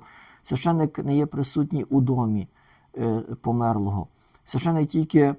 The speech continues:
під, е, на подвір'ї, е, в дворі відправляє коротеньку панахиду,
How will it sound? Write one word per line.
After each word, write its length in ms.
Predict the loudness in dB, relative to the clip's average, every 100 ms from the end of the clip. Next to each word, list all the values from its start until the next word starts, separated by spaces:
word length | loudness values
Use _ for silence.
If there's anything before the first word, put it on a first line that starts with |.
| -8 -20 _ 2
під, 320 | 6 6 2 _ -20 -2
е, 100 | 2
на 120 | 2
подвір'ї, 720 | 2 2 4 4 6 6 6 4 _ _ _ -8 2
е, 80 |
в 80 | 2
дворі 520 | 4 4 4 4 2 2
відправляє 640 | 0 0 0 2 2 0
коротеньку 580 | 0 -2 -2 -2 -4 -4
панахиду, 680 | -6 -4 -4 -2 -2 0 -2